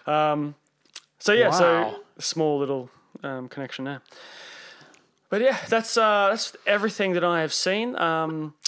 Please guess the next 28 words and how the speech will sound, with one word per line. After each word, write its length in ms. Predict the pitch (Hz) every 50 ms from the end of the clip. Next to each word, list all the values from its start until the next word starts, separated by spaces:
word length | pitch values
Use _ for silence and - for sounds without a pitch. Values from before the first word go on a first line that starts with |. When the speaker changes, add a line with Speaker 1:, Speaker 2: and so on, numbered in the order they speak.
| - -
Speaker 1:
uh, 520 | - 143 143 143 143 143 143 139 139 -
Speaker 2:
So 100 | - 170
Speaker 1:
actually, 160 | 175 185 202 185
Speaker 2:
lots 120 | 175 180
of 40 | 190
Speaker 1:
there's 140 | 180 156 180
one 160 | 214 - -
Speaker 2:
T 60 | 165
V. 220 | 175 180 160 127
Speaker 1:
more. 60 | 113 - - - - - - _ -
Anthony, 380 | 185 208 240 226 - 214 208
Le-, 120 | 202 202 - - - -
yeah, 300 | 170 175 165 151 139 - -
I 40 | 165
mean 140 | 175 180 185
that's, 200 | 185 165 - -
that's 140 | - 175 -
sort 180 | - - 139 120
of 80 | 110
where 120 | 123 117 110
it's 140 | - -
at, 160 | 127 156 - 139
man, 180 | 131 117 117
these 140 | 117 117 -
days. 340 | - 117 110 - - - - _ - - - - - - -
Uh, 140 | 143 143 -
Anthony 380 | - 190 202 202 - 196 180 170
LaPaglia. 540 | 156 151 139 156 165 160 143 139 156 214